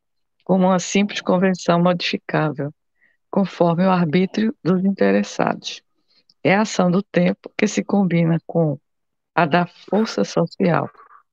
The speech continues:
Fora do tempo, a realidade linguística não é completa, e nenhuma conclusão se faz possível. Se se tomasse a língua no tempo, sem a massa falante, suponha-se o indivíduo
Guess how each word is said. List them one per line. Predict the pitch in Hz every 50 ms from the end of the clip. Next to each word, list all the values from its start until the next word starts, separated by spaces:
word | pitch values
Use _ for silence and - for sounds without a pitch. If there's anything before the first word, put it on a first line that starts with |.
| _ _ _ _ - - _ _ _ _ _ _
Fora | - 190 202 202 196 202
do | 156 165 180 - _ -
tempo, | - 175 175 190 - - 240 247 277 _ _ -
a | 175
realidade | 170 196 196 196 196 170 151 190 185 160 170
linguística | 180 208 202 185 156 170 190 190 - - - - - 202
não | 190 196 214 214
é | 208 208
completa, | 208 - 233 233 - - - 170 170 160 - _ - - _ _ _ _ _ _ _ _ _ _ _ - - -
e | 151 175
nenhuma | 170 202 208 214 220 233 247
conclusão | 247 - 214 202 - - 202 185 165 175 175 180
se | 175 - - -
faz | - 185 180 -
possível. | - - - - - - - - - 151 131 139 151 147 - _ _ _ _ _ _ _ _ _ _ _ _ -
Se | - - 240 240
se | - 311
tomasse | 285 - 269 254 208 208 190 180 - -
a | 180
língua | 170 160 156 147 143 151 147
no | 143 151
tempo, | 147 _ - 165 170 190 196 - - - -
sem | - - - 180 180 175 185
a | 185 165
massa | 156 151 151 147 147 - - 139
falante, | - - - 123 123 135 147 165 185 190 - - - _ _ _ _ _ _ _ _ _
suponha-se | - - - 208 202 - - 190 196 196 196 196 - - - 175 175 170 _ _ _ _ _ _ _ -
o | - 160
indivíduo | 196 208 196 202 170 180 202 165 170 196